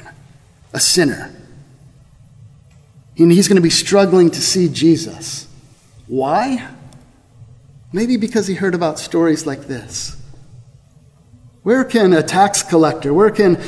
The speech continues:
a sinner like me find peace? How does he hear about this story? Does he know about the one who gives mercy to the tax collector, the one who forgives, the one who is propitious towards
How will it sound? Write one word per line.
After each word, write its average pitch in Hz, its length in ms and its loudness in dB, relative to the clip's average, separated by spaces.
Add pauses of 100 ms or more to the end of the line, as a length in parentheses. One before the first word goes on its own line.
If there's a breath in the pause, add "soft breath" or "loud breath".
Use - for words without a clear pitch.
(120 loud breath)
a 180 80 2
sinner 190 460 4
like 160 320 2
me 180 220 6
find 156 500 0
peace? - 640 -2 (420)
How 214 140 0
does 214 120 2
he 214 80 4
hear 214 300 4
about 165 300 2
this 147 120 2
story? 175 520 2
Does 165 160 0
he 214 160 6
know 190 280 6
about 175 220 4
the 170 80 4
one 185 220 6
who - 400 0
gives 160 260 4
mercy 185 440 4
to 175 100 2
the 156 100 -2
tax 170 380 0
collector, 160 400 2
the 156 80 4
one 175 180 6
who 175 180 6
forgives, 175 800 2
the 180 80 2
one 180 220 6
who 175 160 6
is 160 100 2
propitious 202 720 0
towards 165 340 2